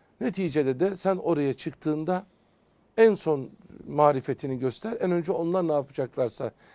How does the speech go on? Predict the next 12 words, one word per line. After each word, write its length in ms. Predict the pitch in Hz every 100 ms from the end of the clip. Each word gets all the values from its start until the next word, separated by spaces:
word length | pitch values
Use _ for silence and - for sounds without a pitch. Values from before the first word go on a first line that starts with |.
| _
yapsın 400 | 165 170 - 214
şekliyle 640 | 196 156 131 - 131 185 285 - _ _ - _ -
tüm, 380 | 247 220 156 - - _
bütün 260 | 143 - 226
teferruatına 840 | 165 151 170 160 156 147 165 185 185
kadar 340 | 143 - - - _ _ _ _ _ _ _ - - -
o 180 | - 165
bilgiyi 400 | 170 143 131 135
aldı 500 | - 180 156 233 262 214
ve 200 | 254 -
sahneye 520 | - - 175 147 202
çıktılar. 580 | - 127 - 107 107 -